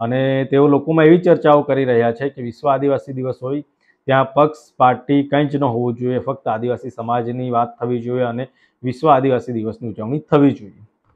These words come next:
તો આપણે એમની જે વાત છે કે જ્યારે વિશ્વ આદિવાસી દિવસ હોય ત્યારે પક્ષ પાર્ટીની વાત ન થવી જોઈએ અને ફક્ત સમાજની વાત થવી જોઈએ,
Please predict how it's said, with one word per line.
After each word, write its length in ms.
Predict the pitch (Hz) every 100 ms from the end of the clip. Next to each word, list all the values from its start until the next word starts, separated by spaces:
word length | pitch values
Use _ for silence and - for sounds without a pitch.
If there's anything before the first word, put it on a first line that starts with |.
| _ _ _ -
તો 60 | 160
આપણે 240 | 151 180
એમની 240 | 156 185
જે 160 | 208 190
વાત 240 | 139 165 -
છે 160 | 143 160
કે 180 | 160 160 160 156 160 _ _ _ -
જ્યારે 280 | 127 127 131
વિશ્વ 240 | 127 151
આદિવાસી 420 | 139 139 143 135
દિવસ 240 | 135 127 123
હોય 160 | 131
ત્યારે 240 | 127 123 120
પક્ષ 320 | - 127 -
પાર્ટીની 400 | 123 117 127 120
વાત 240 | 117 120
ન 80 | 120
થવી 300 | 117 117 117
જોઈએ 260 | 110 117 117
અને 80 | 113
ફક્ત 320 | 139 135 156
સમાજની 460 | 127 143 139 143 123
વાત 160 | 117
થવી 200 | 117 113
જોઈએ, 220 | 113 131